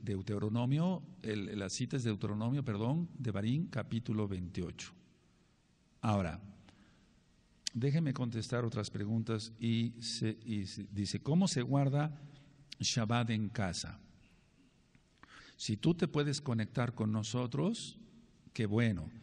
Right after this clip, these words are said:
Si no hay forma de conectarse, porque quiero que sepan que tengo unos nombres de unos amados Sahim, eh, que están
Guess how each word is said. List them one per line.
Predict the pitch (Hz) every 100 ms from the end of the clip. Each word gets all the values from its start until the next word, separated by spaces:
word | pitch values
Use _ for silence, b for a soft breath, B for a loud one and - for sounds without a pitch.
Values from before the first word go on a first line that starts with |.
| B B
Si | - - 107
no | 107
hay | 151
forma | 151 160 160
de | 139
conectarse, | 131 117 113 - 123 117 107 - 117
porque | - 110 104 101
quiero | 127 127
que | 131
sepan | 113 127 120 123 113
que | 107
tengo | - 120 113 113
unos | 120 113 -
nombres | 131 123 113 110 110 B B B B -
de | 117
unos | 117 120 117
amados | 113 113 113 113
Sahim, | 123 113 143 135 143 - - - - B B B B - -
eh, | 120 110 - -
que | - 107
están | - 123 117 117